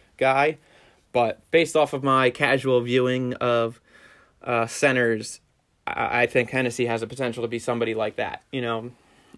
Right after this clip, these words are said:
uh, if, if he doesn't reach that potential,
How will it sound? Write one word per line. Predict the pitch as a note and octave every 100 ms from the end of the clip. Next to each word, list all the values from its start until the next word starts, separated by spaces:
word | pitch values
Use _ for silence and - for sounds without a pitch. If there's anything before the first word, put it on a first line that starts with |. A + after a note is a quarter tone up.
| -
uh, | A#2+ A#2 -
if, | F3 - -
if | E3 D3+
he | E3
doesn't | E3 D3
reach | C#3+ C3+
that | C3 B2+ -
potential, | C3+ C3 B2 C#3 C#3